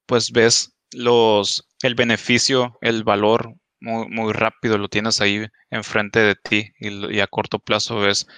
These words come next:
el, los resultados. Lo complicado ahorita que mencionaste los, los managers es a toda la demás gente involucrada, ¿no? ¿Cómo, cómo a-,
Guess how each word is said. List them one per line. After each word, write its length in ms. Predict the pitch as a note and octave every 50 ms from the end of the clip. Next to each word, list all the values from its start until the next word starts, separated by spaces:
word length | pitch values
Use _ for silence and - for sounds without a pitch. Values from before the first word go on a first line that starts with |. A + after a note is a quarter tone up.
| - - - _ _ _
el, 360 | - B2 G#2 F2 C#2+ G#2+ G#2
los 100 | G#2 G#2+
resultados. 600 | - G#2 - - G2 G2 - A2 A2 A2 G#2+ - - - _ _ - - - - - -
Lo 200 | A2+ G#2 G#2 F#2+
complicado 560 | - A#2 G#2+ G2 G#2+ G#2 - - A2 A#2 B2
ahorita 260 | A#2+ A2+ A2+ B2 A#2+
que 120 | - A#2+
mencionaste 500 | A2+ A2 G#2 - A2+ G#2 G#2 G2+ - B2
los, 180 | A2 G#2+ G#2+ G2+
los 220 | G2 G#2 G2+ -
managers 600 | G#2 G#2 G#2 G#2+ A2+ A2+ A2+ A2+ A2+ A#2 - - _ -
es 220 | G#2+ G2+ - -
a 60 | A2 - _ _
toda 200 | - G#2+ G#2 A2
la 100 | A2 G#2+
demás 280 | G2 G2 G2 G2+ G2 -
gente 420 | - A2+ G#2 G2+ - B2 G#2+ A2 - _ - - _ _ _ _ _ _ -
involucrada, 1000 | A2+ G#2 G#2 F#2+ G#2+ G2+ G2 G2 F#2+ _ _ - - G#2+ G#2+ A2 G#2 G2+ G2
¿no? 160 | G2+ G#2 G#2 -
¿Cómo, 440 | - - G#2+ G#2+ A2 A2 - - _ _ _ _ _ _ _
cómo 560 | - A2+ A#2 A#2+ A#2 A#2+ A#2+ A#2 A2 - - _ _ _ _ _ _ _ _ _ _ _ -
a-, 400 | A2 A2+ A#2 B2 A#2+ B2 -